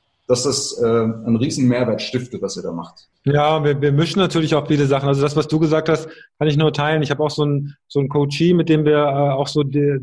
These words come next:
Speaker 2: die, diesen Zahlen mal durchgegangen sind. Ähm, und dann hat er dann gesagt, "Ja, ich mache im Jahr, ähm, was weiß ich, dreißigtausend Euro Profit", ne?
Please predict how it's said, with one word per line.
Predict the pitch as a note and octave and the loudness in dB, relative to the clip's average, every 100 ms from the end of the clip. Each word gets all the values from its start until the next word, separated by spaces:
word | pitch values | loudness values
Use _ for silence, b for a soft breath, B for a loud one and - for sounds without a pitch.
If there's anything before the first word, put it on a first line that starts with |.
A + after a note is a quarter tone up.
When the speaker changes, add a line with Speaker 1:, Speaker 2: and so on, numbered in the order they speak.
| B2+ | -6
Speaker 2:
die, | C3+ | -6
diesen | B2+ C3 - | -6 -8 -2
Zahlen | B2+ F3 | 0 0
mal | F#3 E3+ | 2 2
durchgegangen | F3+ F#3 F3+ E3+ F3+ E3 | 2 2 0 0 0 2
sind. | F3+ F#3+ G3 - | 2 2 -2 -6
Ähm, | C#3 C#3 C#3 C#3+ C#3+ B B _ | -2 0 0 -2 -4 B B _
und | C3 C#3 C#3 - | -4 -4 -4 -2
dann | C3+ C#3 | 0 0
hat | C#3 | 2
er | D3+ | 0
dann | C#3 | 2
gesagt, | C#3+ C#3+ | 0 2
"Ja, | C#3+ | 0
ich | C#3+ | 0
mache | D3 D3+ | -2 -2
im | C#3+ | 0
Jahr, | C#3 C#3 C#3+ C#3 C3+ | 0 2 2 0 0
ähm, | C3+ C3+ C3 C3 B2 _ _ _ _ _ | 0 0 -2 -2 -6 _ _ _ _ _
was | C3+ | -6
weiß | B2 | -4
ich, | C3+ | -6
dreißigtausend | C#3 C3+ D3 C#3+ C#3+ C#3 | -2 -2 -2 -2 -2 0
Euro | B2+ C3+ B2+ | 0 0 0
Profit", | B2 C3+ G3 A3 E3+ | -2 0 0 0 0
ne? | C#3+ B3 | 0 -2